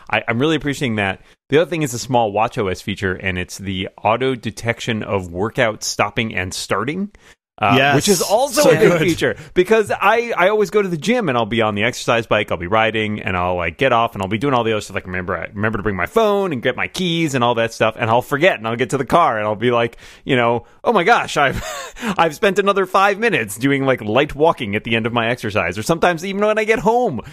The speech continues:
Speaker 1: So, you know, there apparently will now be a feature where it detects and says, like, "Oh, it looks like you have stopped the <laughs> workout." It can automatically stop it for you, and it can also detect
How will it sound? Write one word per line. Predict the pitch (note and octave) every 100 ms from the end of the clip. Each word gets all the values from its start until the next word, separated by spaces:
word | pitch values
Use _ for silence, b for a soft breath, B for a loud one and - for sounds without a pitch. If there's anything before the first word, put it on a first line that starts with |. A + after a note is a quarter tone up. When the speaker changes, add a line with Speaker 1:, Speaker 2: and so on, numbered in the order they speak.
| B
Speaker 1:
So, | - C#3+ B2+ - -
you | E3
know, | D3 A#2 B2 B2+
there | B2 C3+
apparently | C3 D3 D3+ C3+
will | B2 B2
now | B2
be | A#2+ A#2+
a |
feature | B2 A2+ A2+
where | G#2+ G#2+
it | G#2
detects | G#2 A#2 G#2 -
and | G2
says, | G2+ F#2+
like, | G2 F#2+ C3
"Oh, | D#3 F#2
it | G2+
looks | A2 A2
like | G#2+ A2+
you | A2
have | F#2+
stopped | A#2 A2
the | A#2+
<laughs> |
workout." | - - - E3 - B3 - - -
It | G#3+ F#3+ D3
can | B2+
automatically | B2 A2+ G#2+ G2 A2
stop | C#3+ C3+
it | B2
for | B2+
you, | A#2+ B2
and | D3 C#3
it |
can | F3
also | E3+ D#3+
detect | D3+ D3+ G#3 F3+ -